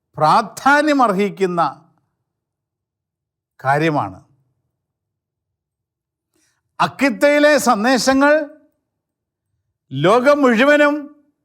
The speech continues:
വളരെ ഗൗരവമായിട്ടെടുക്കേണ്ട സന്ദേശങ്ങളാണ് പരിശുദ്ധ അമ്മ അക്കിത്തയിൽ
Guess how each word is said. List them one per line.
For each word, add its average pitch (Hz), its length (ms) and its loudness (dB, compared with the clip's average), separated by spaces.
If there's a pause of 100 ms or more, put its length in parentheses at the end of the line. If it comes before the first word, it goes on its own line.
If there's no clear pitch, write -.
(760)
വളരെ 262 320 2 (200)
ഗൗരവമായിട്ടെടുക്കേണ്ട 247 1400 2 (1500)
സന്ദേശങ്ങളാണ് 175 880 -2 (1700)
പരിശുദ്ധ 147 600 -6
അമ്മ 143 160 -6 (1500)
അക്കിത്തയിൽ 139 600 -8